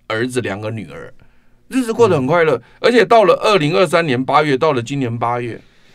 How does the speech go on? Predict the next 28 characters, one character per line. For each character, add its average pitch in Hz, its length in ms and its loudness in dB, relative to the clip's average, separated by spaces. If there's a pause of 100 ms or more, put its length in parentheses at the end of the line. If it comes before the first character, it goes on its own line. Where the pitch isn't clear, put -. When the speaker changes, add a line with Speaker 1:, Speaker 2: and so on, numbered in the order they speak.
(300)
Speaker 1:
完 165 220 -2
全 156 120 -4
没 143 120 -4
有 107 100 -6
复 104 300 -14
发。 104 200 -10 (520)
他 170 140 -4
说 185 100 0
他 180 160 0
觉 139 120 -4
得 127 80 0
他 143 160 0
已 120 40 -4
经 127 160 -6
好 - 260 -14
了。 - 220 -20
Speaker 2:
嗯。 117 340 -6
Speaker 1:
哦， 117 100 -4
因 180 80 0
为 202 80 0
他 175 120 2
已 151 60 -2
经 147 120 -2
接 147 180 -2
近 147 180 -2
五 92 200 -10
年 69 260 -18
了。 90 120 -16